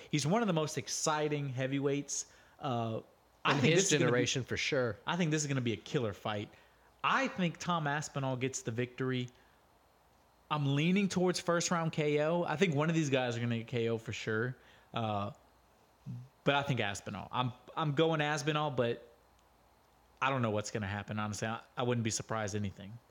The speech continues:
Speaker 2: I have to agree with you there. I think, I think Tom Aspinall is gonna win the fight. I think he's gonna be the interim he-, heavyweight champ-, champion.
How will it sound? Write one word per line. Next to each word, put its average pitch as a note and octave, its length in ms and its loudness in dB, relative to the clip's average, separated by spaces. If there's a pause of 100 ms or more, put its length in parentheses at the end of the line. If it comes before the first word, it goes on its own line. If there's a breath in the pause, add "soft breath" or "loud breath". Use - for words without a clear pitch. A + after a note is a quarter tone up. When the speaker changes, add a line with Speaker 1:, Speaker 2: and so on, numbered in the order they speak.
(120)
Speaker 2:
I C#3+ 100 -2
have G3+ 140 -2
to G3 100 2
agree D3 220 2
with C#3+ 160 0
you C3 100 2
there. B2+ 220 0
I C3+ 60 -2
think, D#3 360 -4
I C#3 60 -4
think D#3+ 200 -2
Tom C#3+ 240 0
Aspinall C3 440 0
is B2 80 -4
gonna B2+ 160 0
win A#2+ 180 0
the A#2 80 -2
fight. A#2 380 -4
I B2 60 -6
think D3 200 -2
he's D3+ 140 -2
gonna C#3 180 0
be C3 180 0
the B2+ 160 -2
interim B2+ 360 0
he-, B2 180 -2 (160)
heavyweight C#3 480 2
champ-, C3+ 420 0
champion. D#3 640 -2